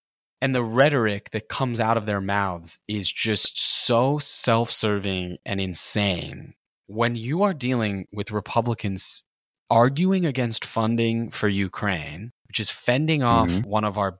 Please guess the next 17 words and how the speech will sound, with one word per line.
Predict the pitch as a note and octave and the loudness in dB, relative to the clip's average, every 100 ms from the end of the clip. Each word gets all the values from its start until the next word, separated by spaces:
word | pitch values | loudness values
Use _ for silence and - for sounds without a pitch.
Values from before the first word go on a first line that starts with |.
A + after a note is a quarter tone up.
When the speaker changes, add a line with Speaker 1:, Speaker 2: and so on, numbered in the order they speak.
| - | -4
Speaker 1:
biggest | A#2 D#3 E3 - | -2 -2 -6 -4
geopolitical | - B2 A#2 - G#2 G2 - G2 | -2 0 -2 0 0 0 0 0
<laughs> | F#2 | 0
adversaries, | F#2 G2+ F2+ F2+ E2 D#2+ - E2 | -4 -6 -6 -8 -8 -10 -14 -16
Russia, | F2+ A2+ C3 - - - - _ _ _ _ _ _ _ _ _ _ - | 0 2 2 -2 -6 -10 -16 _ _ _ _ _ _ _ _ _ _ -6
from | - C3 | 0 2
an | B2+ | 4
invasion | C3 C3 A#2 D#3 C#3 A2+ G#2 | 2 2 4 4 4 2 -2
that | G#2 | 0
they | G#2+ | 0
did | B2+ E3+ | 0 0
not | G3 | 2
ask | G#3+ A3 - | 2 2 -2
for | - G2+ G2+ F3+ G3 - | -4 0 0 -2 -4 0
or | A2 | 2
want, | D3 A#2+ F#2 D3+ - _ _ _ _ _ _ _ _ - | 4 2 0 -2 -10 _ _ _ _ _ _ _ _ -2
and | C3+ B2+ B2 B2 | 0 0 -2 -4